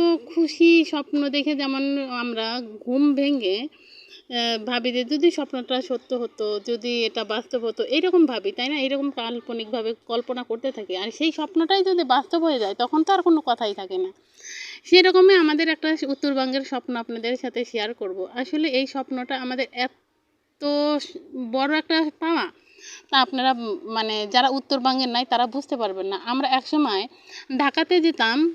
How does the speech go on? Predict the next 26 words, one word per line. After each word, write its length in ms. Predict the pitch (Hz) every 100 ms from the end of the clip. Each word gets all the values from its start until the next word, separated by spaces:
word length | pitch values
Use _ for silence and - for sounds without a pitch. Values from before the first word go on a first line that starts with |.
| 294 262 214
দীর্ঘ, 360 | 233 294 311 285 330 339 392 403 277
মানে, 400 | 254 247 247 240 - -
ফেরি 260 | - 330 370
পার 200 | 381 370
হতেই 260 | 359 370 415
লাগতো 280 | 370 302 311
আমাদের, 460 | 285 277 233 233 339 381 - - - - 247
উম, 300 | 240 233 233 -
তিন 140 | 381 359
ঘন্টা, 340 | 285 240 220 190
আর 100 | 220 214
ঢাকাতে 500 | 254 226 262 262 302
যেতে 260 | 262 262 262
লাগতো 300 | 240 339 254
তো 120 | 240 285 320 269
রাত 220 | 254 277
হয়ে 180 | 262 220
যেত। 220 | 190 175 320 - - - -
এরকম 380 | 269 294 294 302
ছিল 260 | 285 247 208
একসময়। 360 | 196 - 214
আর 200 | 202 220 226
এখন 280 | 254 311 320
হা-, 440 | 285 226 226 214 208
ঢাকা 360 | 226 247 311 311 320 311 - 285 262 247 233
আর, 200 | 226